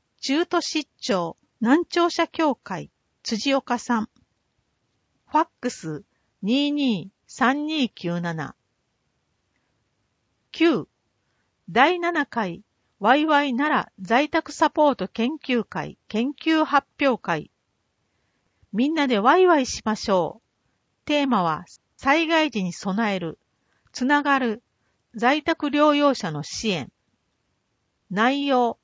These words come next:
講演、シンポジウム、パネルディスカッション、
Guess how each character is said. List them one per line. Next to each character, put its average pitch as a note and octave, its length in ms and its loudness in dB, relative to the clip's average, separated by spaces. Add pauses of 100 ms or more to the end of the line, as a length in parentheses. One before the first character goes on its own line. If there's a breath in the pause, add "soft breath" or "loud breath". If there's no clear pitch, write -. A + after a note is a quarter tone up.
(640)
講 E4 300 2
演、 D4+ 340 -2 (240)
シ C4+ 260 -2
ン E4+ 100 -8
ポ E4+ 180 2
ジ D4 140 -2
ウ D4 160 0
ム、 E3+ 280 -8 (520)
パ A#3+ 120 2
ネ E4 140 0
ル F4 140 2
デ D4+ 80 0
ィ D#4+ 40 2
ス - 140 -10
カ D#4 140 0
ッ - 20 2
シ - 260 -8
ョ D#3 120 -6
ン、 E3+ 100 -18